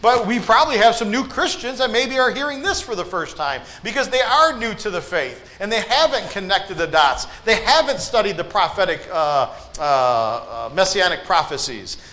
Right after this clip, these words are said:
And so, brethren, as I get ready to close this down, the prophets not only foretold of Jesus coming, but they also spoke about many of the details of his life, uh, so there could be no doubt.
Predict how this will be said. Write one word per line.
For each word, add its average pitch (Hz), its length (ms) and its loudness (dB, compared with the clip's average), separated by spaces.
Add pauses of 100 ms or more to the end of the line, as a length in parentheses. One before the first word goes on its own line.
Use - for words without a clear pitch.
(100)
And 143 100 -4
so, 226 160 2
brethren, 214 420 0
as 185 120 -2
I 233 100 0
get 220 140 -8
ready 208 200 -2
to 170 60 -6
close 208 240 -2
this 165 140 -8
down, 185 400 -2 (640)
the 185 120 4
prophets 240 640 2
not 220 280 4
only 262 280 2
foretold 240 640 4
of 160 140 -2
Jesus 208 400 -4
coming, 262 440 0 (360)
but 233 140 6
they 269 100 6
also 262 480 8
spoke 269 480 6
about 226 320 6
many 320 320 4
of 269 140 6
the 226 80 0
details 214 580 0
of 180 140 0
his 175 220 -2
life, 214 500 0 (400)
uh, 202 120 6
so 262 220 6
there 277 160 6
could 220 300 -4
be 294 200 0
no 247 280 2
doubt. - 600 -2